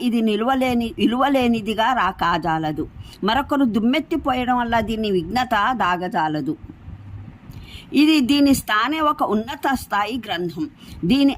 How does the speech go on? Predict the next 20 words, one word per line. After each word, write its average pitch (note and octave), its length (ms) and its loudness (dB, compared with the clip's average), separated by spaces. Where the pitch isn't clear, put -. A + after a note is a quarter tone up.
అనుపమ C#4+ 440 4
బోధనలు, A#3 840 0
దీని B3 340 2
అద్భుతమైన C4 720 0
భావ-, F3+ 360 0
భావగర్భత, G3+ 1120 -2
దీని C4 240 4
మచ్చలేని C4+ 600 0
విఘ్నత, A3+ 380 2
వివేచనలు, G#3+ 880 -4
మహామహిమాన్వితుడైన B3 1800 0
రచయిత B3 380 -2
వల్ల G#3 520 -2
దీని A#3+ 260 4
స్థాయి B3 600 -2
ఉన్నతపరచబడింది. F#3 1160 -4
ఇది A#3+ 200 -6
ఒకరు A3+ 440 0
నిగర్చార్చడం B3 960 0
వల్ల G#3+ 420 -2